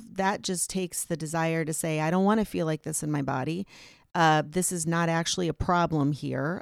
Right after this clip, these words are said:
You know, I might be, I might have to stop at a red light, you know, whatever, like, it's fine."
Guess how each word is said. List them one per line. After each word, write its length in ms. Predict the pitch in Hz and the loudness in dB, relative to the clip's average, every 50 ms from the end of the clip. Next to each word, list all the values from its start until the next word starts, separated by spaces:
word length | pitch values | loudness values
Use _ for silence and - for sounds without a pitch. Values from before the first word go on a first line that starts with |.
| - | -8
You 140 | - - 175 | -6 -2 0
know, 320 | 156 147 147 151 165 - - - - | 2 2 2 2 0 -2 -6 -8 -4
I 160 | 156 151 151 | -2 0 2
might 300 | 147 151 156 147 - - | 2 2 2 0 0 -2
be, 320 | - 151 151 147 147 147 - - - _ _ | -4 -2 -2 -2 -2 -4 -6 -12 -20 _ _
I 80 | - 165 | -4 -2
might 260 | 156 160 156 156 - _ - - 135 - - _ _ _ _ - | 0 2 2 0 -2 _ -10 -12 -12 -12 -12 _ _ _ _ -6
have 220 | 208 185 180 - | -4 -2 -2 -4
to 60 | - 165 | -2 -4
stop 280 | - - 175 170 - | 0 2 0 0 0
at 60 | 165 | -2
a 40 | 156 | -2
red 220 | 151 156 160 156 147 | 0 0 0 0 0
light, 420 | 160 170 165 151 156 175 - - _ _ | 0 2 2 2 0 -2 -6 -12 _ _
you 160 | - 165 151 | -4 -4 -2
know, 140 | 139 143 143 | -2 -2 -4
whatever, 580 | - - 156 165 165 180 196 175 151 156 170 | -4 -2 -2 0 2 2 2 2 2 0 0
like, 220 | 165 165 165 - - | 0 0 -4 -4 -6
it's 180 | - 165 - - | -8 -6 -8 -4
fine." 440 | - 208 208 170 131 143 160 190 | -4 -2 -2 0 -2 -2 -4 -6